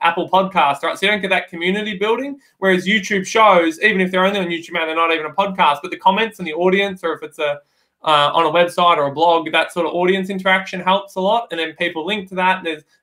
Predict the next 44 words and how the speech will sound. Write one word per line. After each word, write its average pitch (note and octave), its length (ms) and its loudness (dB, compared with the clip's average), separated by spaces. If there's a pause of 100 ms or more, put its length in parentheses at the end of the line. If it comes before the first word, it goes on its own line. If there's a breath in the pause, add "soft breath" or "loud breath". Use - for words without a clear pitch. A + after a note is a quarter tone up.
value, F#3 580 2
and, D#3 140 -2
and F3+ 120 2
you F#3 140 4
can F#3 100 -2
get F#3 160 2
a F3 40 0
better F3 200 0
sense F3 300 -4
of D#3+ 60 -14
what E3 180 -2
the D3+ 280 0
audience E3+ 420 -4
is D#3 200 -12
wanting. F#3+ 380 -2
So F3 300 0 (260 soft breath)
definitely G3+ 400 0
a - 60 -6
few F3+ 160 0
sort F3+ 160 0
of D#3+ 80 0
limitations E3 640 -2
in D3+ 80 -12
the D3 60 -10
podcast D3+ 760 0 (1040)
infrastructure, A3 920 2
I G3 100 2
suppose F#3+ 380 -2
you'd G3 160 -6
say, A3 200 2
but A3 140 0
eventually G#3+ 380 0
it E3 80 0
might E3+ 200 2
get E3+ 180 0
to E3+ 60 -12
the D#3+ 60 -6
point E3 300 -2
where D3+ 100 -2
Spotify E3 460 2
has D3 100 0
better D3+ 400 0 (340 loud breath)
discoverability, D#3+ 840 0
shareability, D#3+ 920 0